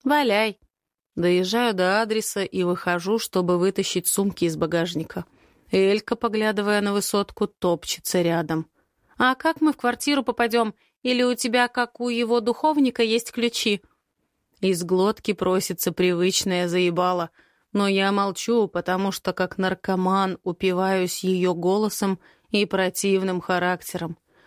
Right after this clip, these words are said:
Скучно без неё жилось. «У консьержа возьмём». «Консьержа?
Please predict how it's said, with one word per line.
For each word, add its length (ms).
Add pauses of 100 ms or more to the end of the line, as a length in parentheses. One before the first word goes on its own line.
(140)
Скучно 480
без 180
неё 300
жилось. 480 (800)
«У 140
консьержа 600
возьмём». 480 (360)
«Консьержа? 920